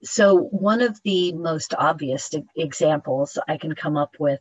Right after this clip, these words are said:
in the personal development area is the whole concept of the law of attraction. Now, the movie and the book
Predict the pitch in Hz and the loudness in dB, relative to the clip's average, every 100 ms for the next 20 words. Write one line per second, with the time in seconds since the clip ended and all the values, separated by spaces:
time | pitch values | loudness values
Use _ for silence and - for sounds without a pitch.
0 | - - 156 147 139 180 151 - 147 143 | -6 -6 -2 -2 -2 -4 -4 -2 -4 -2
1 | 143 139 - 139 139 _ - 185 180 143 | -2 -2 -4 -8 -10 _ 2 4 4 2
2 | - 156 208 _ - 185 185 175 - 190 | -4 -6 -8 _ 0 4 4 0 -6 -2
3 | 180 170 160 160 156 - _ _ _ _ | -2 -2 -4 -4 -4 -6 _ _ _ _
4 | _ _ _ _ - - 220 226 226 - | _ _ _ _ -18 -6 0 0 -2 -6
5 | 214 208 208 - - 196 - - - 165 | -2 0 0 -4 -8 -8 -8 -12 -10 -10
6 | 151 156 156 151 151 143 143 - 147 143 | -6 -2 0 2 0 0 -6 -4 -6 -6
7 | - - - _ _ _ _ _ - 170 | -12 -12 -14 _ _ _ _ _ -8 -4
8 | 170 165 160 160 156 151 151 - - 147 | 0 0 2 2 2 2 0 -4 -10 -2
9 | 175 165 180 190 196 190 185 - 156 156 | -2 0 0 0 0 2 0 0 0 0
10 | 151 143 147 147 151 151 - | 0 -2 -4 2 2 2 -4